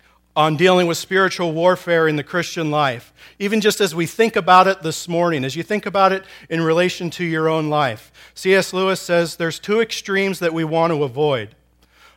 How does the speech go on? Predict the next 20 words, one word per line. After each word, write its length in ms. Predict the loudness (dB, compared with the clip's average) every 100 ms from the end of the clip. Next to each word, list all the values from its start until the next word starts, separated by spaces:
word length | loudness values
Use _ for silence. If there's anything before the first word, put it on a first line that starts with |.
| -4
On 100 | -2
the 80 | 0
one 220 | 2 2
extreme, 500 | 0 -6 -4 -2 0
we 120 | 0
don't 180 | 0 2
want 120 | 2
to 60 | 2
be 120 | 0
obsessed 560 | -2 0 4 4 2 -10
with 200 | -10 -8
demons 440 | -8 -8 -12 -10
and 100 | -6
be 180 | -4 -6 -14 -20
thinking 420 | -4 -4 0 0
about 380 | 0 4 4 4
them 240 | 0 0 2
all 280 | 4 4
the 100 | 0
time 640 | -6 0 0 0 -4 -10